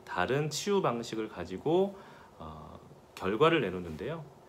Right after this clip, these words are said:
임상적으로 결-, 결과를 볼 때는 사실, 어, 사 개월 내지는 육 개월, 어, 또 어떤 경우에는 뭐 더, 좀 더 짧은 기간 안에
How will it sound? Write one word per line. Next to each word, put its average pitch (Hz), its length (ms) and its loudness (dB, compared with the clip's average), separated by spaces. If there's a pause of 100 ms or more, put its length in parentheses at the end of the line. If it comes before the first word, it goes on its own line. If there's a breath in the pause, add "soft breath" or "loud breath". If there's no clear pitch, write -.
임상적으로 180 540 6
결-, 123 280 -2
결과를 131 400 2
볼 95 180 -2
때는 110 220 -2
사실, 139 420 0 (500 loud breath)
어, 76 300 -10
사 135 260 0
개월 131 280 6
내지는 101 400 -6
육 101 200 -8
개월, 90 400 -2 (240)
어, 78 500 -10
또 185 320 2 (320 loud breath)
어떤 180 360 4
경우에는 131 520 2
뭐 107 240 -6
더, - 160 -8
좀 104 200 -6
더 120 100 2
짧은 185 400 4
기간 110 380 0
안에 117 400 -4